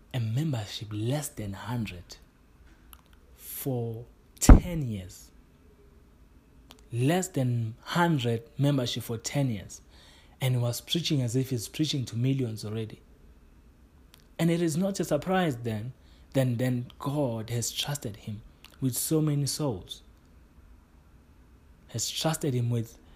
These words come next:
people around the world. Why? Because he used those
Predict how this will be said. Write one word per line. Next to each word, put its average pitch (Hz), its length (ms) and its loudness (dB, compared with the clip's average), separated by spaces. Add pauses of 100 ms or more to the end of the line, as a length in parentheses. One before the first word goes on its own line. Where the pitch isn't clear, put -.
(360)
people 156 360 -2
around 127 420 -2
the 107 100 -4
world. 113 260 -6 (1000)
Why? 127 380 -2 (360)
Because - 460 -6
he 127 100 -2
used 120 800 -2
those 113 240 -4